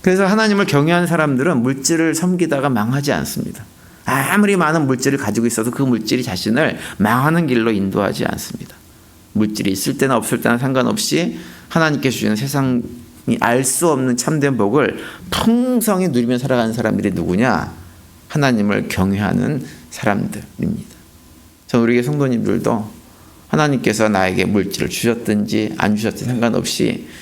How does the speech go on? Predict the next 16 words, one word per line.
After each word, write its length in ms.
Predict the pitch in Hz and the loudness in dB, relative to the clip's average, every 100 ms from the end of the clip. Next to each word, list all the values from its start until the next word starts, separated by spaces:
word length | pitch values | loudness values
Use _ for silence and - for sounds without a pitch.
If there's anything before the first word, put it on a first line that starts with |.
| - | -10
하나님을 460 | - 147 135 113 107 | 0 0 2 0 -2
경외하는 600 | - 98 104 104 101 107 | 0 0 0 0 0 0
가운데 720 | 107 87 92 98 123 - - - - - - | 0 0 2 2 0 0 -6 -14 -20 -20 -8
그 100 | - | 0
놀라운 460 | 135 110 117 117 117 | 2 4 2 2 0
복들을 640 | 92 90 - 101 101 - - - - | -4 -4 -2 0 0 -2 -12 -10 -2
누리면서 460 | 110 120 117 117 | 2 2 0 -2
살아가는 520 | 104 87 80 107 98 - - - - | -2 0 0 0 -2 -6 -12 -14 -4
우리 160 | 98 | -2
모두가 320 | 95 101 101 | 2 2 2
될 140 | 95 90 | 0 -2
수 120 | - | -2
있게 120 | - | -2
되기를 540 | - - - 117 139 - - | 0 0 0 0 0 -4 -16
간절히 400 | - 92 82 85 | -6 -4 -2 -2
바랍니다. 520 | - 87 90 - - | -4 -2 -4 -4 -8